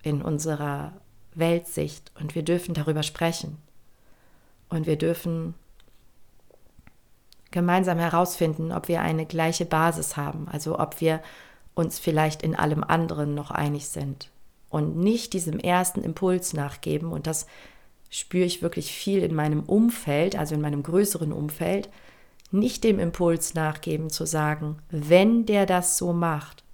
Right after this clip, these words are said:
kann der nicht mein Freund sein. Also wir sind nicht befreundet, wenn wir diesen Wert nicht teilen. Und das ist,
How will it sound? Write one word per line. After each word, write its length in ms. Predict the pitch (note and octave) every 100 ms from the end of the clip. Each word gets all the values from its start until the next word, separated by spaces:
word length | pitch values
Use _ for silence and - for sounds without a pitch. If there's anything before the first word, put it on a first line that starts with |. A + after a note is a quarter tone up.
| -
kann 260 | - F3
der 140 | E3+ E3
nicht 240 | D#3+ -
mein 120 | D#3+
Freund 420 | D#3+ D#3+ D#3+ E3+ E3+
sein. 280 | C#3+ C#3 C#3+ -
Also 260 | D#3 D#3
wir 140 | D3 D3+
sind 420 | D3+ F3+ G#3 G3+
nicht 240 | E3+ D#3
befreundet, 640 | - D3+ D3 D3 D3 D3 -
wenn 160 | C#3+
wir 100 | C#3+
diesen 300 | C#3+ C#3+ C#3+
Wert 240 | C#3+ C#3+ D3+
nicht 180 | C#3
teilen. 240 | - C#3+ C3+ - - - - - - - - - - - - _ _ _ -
Und 200 | E3+ E3+
das 180 | F#3 -
ist, 320 | F3+ -